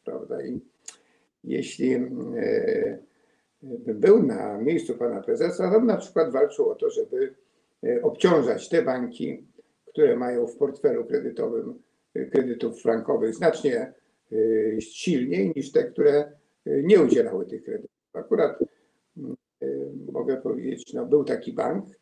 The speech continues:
e, P K O, e, S A, prawda? Prezesem wtedy był Jan Krzysztof Bierecki, który zdecydowanie nie udzielał, e, kredytów, e, e, frankowych, mimo że,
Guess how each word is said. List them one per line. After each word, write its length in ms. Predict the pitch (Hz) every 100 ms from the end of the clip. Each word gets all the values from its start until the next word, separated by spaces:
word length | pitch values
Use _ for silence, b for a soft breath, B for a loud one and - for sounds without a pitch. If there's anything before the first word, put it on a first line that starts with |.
| _ _ _ _ _ -
e, 140 | -
P 160 | 113 120
K 220 | - 104
O, 460 | 98 - - - - 269 - -
e, 280 | - - -
S 180 | 156 -
A, 340 | 101 101 147 -
prawda? 480 | - - - 120 - - -
Prezesem 460 | 117 113 - -
wtedy 300 | - 110 110
był 160 | - -
Jan 160 | -
Krzysztof 360 | - - - 110
Bierecki, 580 | - - - - 98 - b b b
który 240 | - 180
zdecydowanie 880 | 175 208 202 208 139 123 135 123 120 - _ -
nie 200 | 139 180
udzielał, 600 | 156 135 151 113 120 - _ _
e, 160 | - - - - -
kredytów, 640 | - 127 113 110 - - -
e, 1000 | - - - 67 69 _ _ _ _ -
e, 60 |
frankowych, 580 | - - 117 156 185 175
mimo 280 | 180 175 151
że, 380 | - 139 139